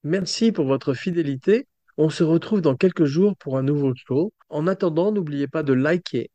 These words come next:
de partager, de commenter, de follower et de vous abonner partout où vous écoutez le podcast. Et si vous voulez voir les vidéos du show, rendez-vous sur la chaîne Abracadapod sur YouTube avec les fantastiques vidéos de Romain Lénoff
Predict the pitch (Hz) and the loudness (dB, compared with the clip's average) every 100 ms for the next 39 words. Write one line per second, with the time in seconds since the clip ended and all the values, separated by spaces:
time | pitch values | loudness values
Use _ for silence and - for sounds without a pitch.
0 | - 139 135 180 - 147 139 135 123 160 | -8 -6 -2 -2 0 0 2 0 0 -2
1 | 151 135 156 190 208 - - - 139 - | -4 -6 -4 -4 -6 -16 -20 -6 -6 0
2 | 202 190 160 165 165 - - 208 196 180 | 2 2 2 0 -2 -6 -2 0 0 -2
3 | 170 160 147 147 147 135 _ _ _ - | -2 -2 -2 -2 -4 -6 _ _ _ -8
4 | 269 - 262 240 180 160 151 151 151 156 | -8 -6 -2 -2 0 -2 -2 -4 -4 -4
5 | 131 127 - 180 269 - _ _ _ 185 | -4 -10 -4 -6 -6 -14 _ _ _ -2
6 | 175 - 240 214 202 196 175 196 156 131 | -2 -2 0 0 2 0 0 -4 -4 -4
7 | 190 196 196 185 156 143 - 226 277 269 | -4 -2 -2 -4 -6 -8 -4 -4 -4 -8
8 | - _ - 226 240 214 226 - 180 160 | -20 _ -6 -2 -2 -2 -4 -4 -4 -4
9 | - 170 143 - - 226 214 208 180 - | -2 -2 -2 -2 -2 0 -2 0 -2 0
10 | 180 - 151 139 214 180 151 160 214 254 | -2 -2 -4 -2 -2 -4 -6 -6 -8 -12
11 | - - - 165 - 135 - - 185 196 | -18 -8 -4 -4 -4 -6 -6 -6 -4 -4
12 | 160 - 156 143 143 131 120 120 135 131 | -4 -4 -6 -4 -2 0 2 0 0 0
13 | 160 113 147 160 139 127 113 98 - - | -2 -2 -2 -2 -2 -6 -8 -12 -16 -20